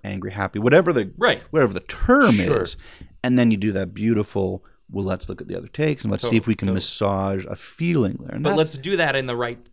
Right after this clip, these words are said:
Speaker 2: places,
Speaker 1: we're
Speaker 2: not the places where you've already done the work and,
Speaker 1: Yeah.
Speaker 2: and we ne-, don't need
Speaker 1: But
Speaker 2: to rehash
Speaker 1: I'm
Speaker 2: it.
Speaker 1: willing to open up anything. I'm,
Speaker 2: Of course,
Speaker 1: I'm
Speaker 2: of
Speaker 1: willing
Speaker 2: course.
Speaker 1: to recut a whole, I, I'll do anything.
Speaker 2: Yeah.
Speaker 1: Just, but it's just fun that, that, I think you can just get to that point better
Speaker 2: Mm-hmm.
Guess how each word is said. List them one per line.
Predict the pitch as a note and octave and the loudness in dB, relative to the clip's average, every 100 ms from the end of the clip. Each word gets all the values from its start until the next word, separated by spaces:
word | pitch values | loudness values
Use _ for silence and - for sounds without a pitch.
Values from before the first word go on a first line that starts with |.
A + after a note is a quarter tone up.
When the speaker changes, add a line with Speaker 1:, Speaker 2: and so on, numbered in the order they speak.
| _ | _
Speaker 2:
places, | - D3+ C#3+ | -4 -2 0
Speaker 1:
we're | C3+ | 0
Speaker 2:
not | C3 C3+ | 0 -4
the | C3+ | -6
places | - A#2+ A2+ G#2+ | -6 -6 -6 -8
where | A2 G#2+ | -6 -6
you've | G#2 G#2 | -6 -4
already | A2+ A2+ G#2+ | -2 -2 -4
done | G2+ G#2+ G2+ | -10 -10 -10
the | |
work | G2+ G2+ G2+ | -8 -6 -6
and, | - | -4
Speaker 1:
Yeah. | E2 | -6
Speaker 2:
and | - G2+ | -6 -10
we | G2+ | -10
ne-, | G2+ F#2+ G#2 - | -12 -14 -16 -12
don't | G#2+ | -4
need | G2+ | -2
Speaker 1:
But | |
Speaker 2:
to | - | -2
rehash | G#2 G2 | -2 0
Speaker 1:
I'm | - A#3 | 2 4
Speaker 2:
it. | |
Speaker 1:
willing | B2 A#2+ | 4 2
to | A2+ | 2
open | B2+ D#3 | 0 -2
up | E3+ | -2
anything. | A3 F4 - | -2 -4 -4
I'm, | - A3 | 0 0
Speaker 2:
Of | - | 0
course, | - - | 0 0
Speaker 1:
I'm | G#3+ | 2
Speaker 2:
of | E3 | 4
Speaker 1:
willing | B2+ A#2+ | 6 6
Speaker 2:
course. | A2+ | 4
Speaker 1:
to | |
recut | A2 D#3 D#3 D3+ | 2 0 0 0
a | |
whole, | B2+ D#3 D#3+ | 0 0 0
I, | D3 F3 - | -2 -2 0
I'll | F3 E3 | 2 2
do | G#2+ C3+ | 0 0
anything. | B3 - - - - | -2 -4 -10 -14 -14
Speaker 2:
Yeah. | - F2 | -12 -12
Speaker 1:
Just, | - G#2 - - - - - - _ _ | -8 -8 -10 -18 -16 -16 -16 -20 _ _
but | - B2+ | 0 0
it's | A#2+ | 0
just | C3+ - | -2 -4
fun | - D3 A#2 G2+ | -4 -2 0 -2
that, | G2+ F#2+ | -6 -6
that, | G#2+ G#2+ - - - | -4 -4 -6 -12 -8
I | - A#2 | -6 -2
think | C#3 | -2
you | B2 | -2
can | A2 | -2
just | G2 F#2+ | -4 -2
get | A2+ G#2+ | -2 -2
to | - | -4
that | G2 - | -10 -10
point | - B2 A2 - | -8 -6 -6 -4
better | F2 - A#2 - | -6 -6 -10 -14
Speaker 2:
Mm-hmm. | G#2+ | -16